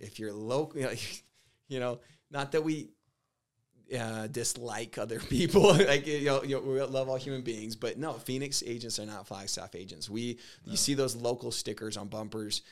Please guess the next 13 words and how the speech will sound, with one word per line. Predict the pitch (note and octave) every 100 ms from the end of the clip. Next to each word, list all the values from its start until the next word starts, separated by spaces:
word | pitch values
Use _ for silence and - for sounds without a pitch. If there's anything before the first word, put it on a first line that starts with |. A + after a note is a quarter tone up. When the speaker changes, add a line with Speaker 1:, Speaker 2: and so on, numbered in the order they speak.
| - _
Speaker 1:
for | - E3 D3+
a | C3+
reason, | A2+ A#2 B2+ B2 C#3+
and | A2
that's, | A2+ C3 - G2
well, | F#2
a | F2
big | F#2+ G2+
one. | C2+ G1+ G1+ - _
Speaker 2:
Yeah. | F2 F2 F2 - - -
Speaker 1:
Right? | A2+ A2 - - - _ -
Speaker 2:
Right. | A2+
Speaker 1:
Um, | A2 G#2+ G#2 G#2